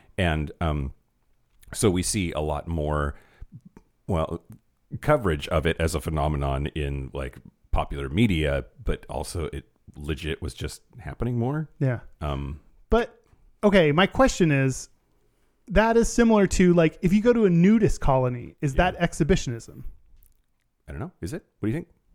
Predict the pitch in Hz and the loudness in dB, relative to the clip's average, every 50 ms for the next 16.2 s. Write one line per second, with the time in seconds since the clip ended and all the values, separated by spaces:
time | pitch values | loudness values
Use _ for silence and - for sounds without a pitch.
0 | _ _ _ _ _ _ _ _ _ _ _ _ - 165 185 190 180 180 180 165 | _ _ _ _ _ _ _ _ _ _ _ _ -2 0 2 4 4 4 4 2
1 | - - - - 73 - - - - - - 104 - 131 107 95 92 82 - - | 0 -6 -12 -12 -12 -10 -8 -8 -6 -2 0 0 2 2 2 2 2 0 0 0
2 | - 143 139 139 143 143 139 131 - 127 123 143 180 190 - 233 - - 262 233 | 2 4 4 6 6 4 2 2 0 0 0 0 0 0 0 -2 -2 0 -2 -2
3 | - - _ - - - _ - 143 151 143 135 - 127 139 151 - 185 170 - | -2 -2 _ -12 -12 -10 _ 0 2 2 2 2 2 0 0 2 2 0 0 0
4 | - - - - _ - _ _ _ _ _ _ _ _ _ _ _ _ _ _ | -4 -14 -20 -20 _ -20 _ _ _ _ _ _ _ _ _ _ _ _ _ _
5 | _ _ _ _ _ _ _ _ _ _ _ _ _ _ - 131 135 165 170 - | _ _ _ _ _ _ _ _ _ _ _ _ _ _ 0 2 2 2 0 0
6 | - - 123 110 - 143 139 160 151 - 143 - - - 135 - - 170 170 170 | 2 0 0 2 2 2 2 2 2 0 0 0 0 -2 -2 -2 -4 -4 -4 -4
7 | - 82 - - - - - 104 - 113 147 156 160 165 151 160 156 160 170 170 | -6 -6 -6 -10 -10 -12 -14 -2 0 0 2 2 2 0 0 2 4 4 4 4
8 | 160 - 131 151 190 196 160 120 104 107 113 90 78 73 69 69 - - - - | 2 2 2 2 2 2 2 2 2 2 2 0 0 -2 -4 -6 -8 -10 -12 -14
9 | - - 80 78 73 - - 71 67 - - - 80 73 73 82 - - - - | -10 -8 -6 -6 -6 -6 -4 -6 -6 -6 -8 -6 -6 -4 -2 -2 -4 -4 -4 -4
10 | 92 87 80 80 80 - - 82 80 80 - - 80 80 78 76 - - - 87 | -2 -2 0 -2 -2 -4 -4 -4 -2 -4 -4 -4 -4 -4 -4 -4 -8 -12 -10 -6
11 | 87 87 82 101 107 - - - 76 71 69 71 73 76 - - - 87 80 73 | -4 -4 -2 -2 -4 -4 -6 -10 -10 -8 -6 -6 -6 -6 -8 -6 -6 -4 -4 -4
12 | 71 69 67 71 78 76 - 120 117 113 92 85 80 71 - - 85 78 - 78 | -6 -8 -6 -6 -8 -6 -4 -6 -6 -4 -4 -6 -8 -6 -6 -6 -8 -6 -6 -6
13 | 80 76 - - - 80 73 71 69 67 76 - - 107 107 107 - - 127 139 | -6 -6 -6 -6 -6 -6 -4 -4 -6 -6 -6 -6 -4 -4 -4 -4 -2 -4 -4 -4
14 | 131 - - - 78 78 76 76 73 - 80 78 76 82 80 80 78 78 156 156 | -6 -6 -6 -6 -4 -4 -4 -6 -6 -6 -8 -6 -6 -6 -6 -4 -4 -6 -4 -2
15 | 143 165 160 170 196 - 85 85 82 80 80 78 - 90 82 - 131 147 160 175 | 0 2 2 2 2 2 0 -2 -2 -2 -4 -6 -6 -8 -6 -6 -6 -4 -2 -2
16 | 196 214 - | -2 -4 -6